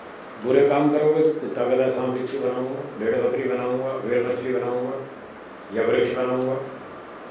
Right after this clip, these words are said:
कीड़ा मकोड़ा बनाऊंगा, पशु पक्षी, जैसे कर्म वैसा फल।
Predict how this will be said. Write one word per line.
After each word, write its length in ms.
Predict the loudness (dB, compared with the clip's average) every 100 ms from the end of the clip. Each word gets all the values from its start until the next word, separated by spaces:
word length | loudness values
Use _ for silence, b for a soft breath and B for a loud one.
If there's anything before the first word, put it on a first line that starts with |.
| -16 -16 -6
कीड़ा 200 | 0 2
मकोड़ा 320 | 4 2 2
बनाऊंगा, 400 | 0 0 -2 -2
पशु 280 | -2 0 0
पक्षी, 380 | 0 0 -2 2
जैसे 260 | 2 4
कर्म 260 | 4 4 4 0 -4 -6
वैसा 280 | 0 2 2
फल। 180 | 0